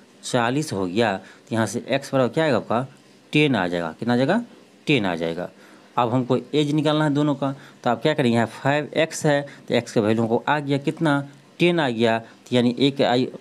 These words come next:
आयु आ जाएगा आपका पाँच दाइन पचास आ जाएगा। बी का आयु कैसे आएगा? तो इसमें भी आप एक्स का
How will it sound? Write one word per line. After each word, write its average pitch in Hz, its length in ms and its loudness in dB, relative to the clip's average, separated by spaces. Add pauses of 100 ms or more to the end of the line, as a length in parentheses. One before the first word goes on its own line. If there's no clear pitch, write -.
आयु 131 260 4
आ 120 80 4
जाएगा 120 180 4
आपका 110 300 2 (340)
पाँच 127 300 2
दाइन 147 360 2 (400)
पचास 131 480 0
आ 156 100 4
जाएगा। 151 340 2 (400)
बी 120 200 2
का 156 120 0
आयु 156 140 2
कैसे 165 220 2
आएगा? 110 300 2
तो - 360 -8
इसमें 135 240 2
भी 135 120 4
आप 123 200 0
एक्स 123 220 0
का 135 120 0